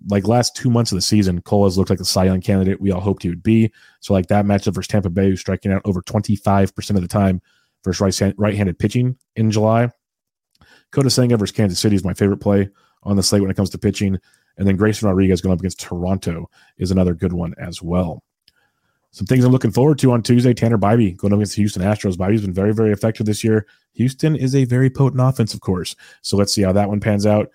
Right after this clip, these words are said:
Joe Musgrove has been the model of consistency. Twelve straight starts with three earned runs or less, eleven of those being quality starts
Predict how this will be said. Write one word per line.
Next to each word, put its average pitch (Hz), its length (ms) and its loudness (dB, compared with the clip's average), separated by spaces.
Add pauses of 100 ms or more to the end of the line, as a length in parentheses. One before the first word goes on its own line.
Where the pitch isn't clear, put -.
(360)
Joe 127 160 0
Musgrove 123 400 0
has 101 100 0
been 101 120 0
the 98 60 0
model 107 300 0
of 101 100 -2
consistency. 117 840 -4 (260)
Twelve 123 240 0
straight 117 220 -4
starts 110 240 0
with 98 100 -6
three 107 180 0
earned 107 80 2
runs 101 160 0
or 98 40 2
less, 98 200 0
eleven 104 360 0
of 107 80 0
those 104 160 0
being 92 240 -4
quality 110 420 -2
starts 113 340 -4